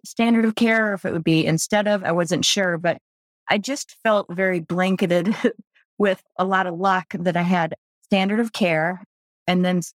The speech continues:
some alternative options. It was looking more and more like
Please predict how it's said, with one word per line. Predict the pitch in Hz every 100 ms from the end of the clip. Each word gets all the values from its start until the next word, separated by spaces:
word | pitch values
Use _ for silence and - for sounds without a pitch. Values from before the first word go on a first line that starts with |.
| _
some | - 190
alternative | 180 175 240 254 208 180
options. | 160 - - 165 151 160 - - _ -
It | 190
was | 185 180
looking | 190 208 180 170
more | 180 185 170
and | 170
more | 170 170
like | 170